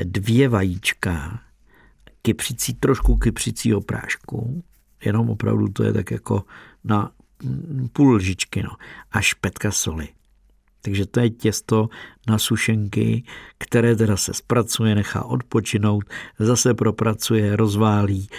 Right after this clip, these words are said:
vykrajuje, dává na plech a máme sušenky. Takže ještě jednou: sto padesát gramů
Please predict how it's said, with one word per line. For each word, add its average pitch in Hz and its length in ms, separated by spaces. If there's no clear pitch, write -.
vykrajuje, 95 760
dává 90 360
na 82 100
plech - 480
a - 320
máme 87 380
sušenky. - 600
Takže 98 260
ještě 98 420
jednou: 120 440
sto - 180
padesát 110 460
gramů 104 380